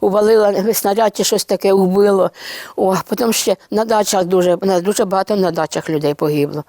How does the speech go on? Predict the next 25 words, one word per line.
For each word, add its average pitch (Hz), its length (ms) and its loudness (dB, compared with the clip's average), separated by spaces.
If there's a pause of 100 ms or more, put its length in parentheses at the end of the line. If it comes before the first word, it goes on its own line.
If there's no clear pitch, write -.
Там 185 200 -2
дуже 147 300 -2
багато 143 420 -4
було. 139 320 -4 (260)
Вони, 254 480 0 (420)
як 220 180 0
ми 247 140 2
всі 214 220 2
повиїжджали, 202 880 0
вони 208 240 0
то, 196 200 -4
що 247 220 -4
хотіли, 214 380 -2
то 190 140 -2
робили. 175 400 0 (220)
Мене 220 220 0
навіть 214 200 0
внучки 220 500 0
сорок 202 360 -2
перший 185 320 2
розмір 180 280 0
кросовки 233 560 -4
і 170 60 -8
ті 147 140 -8
забрали. 139 500 -8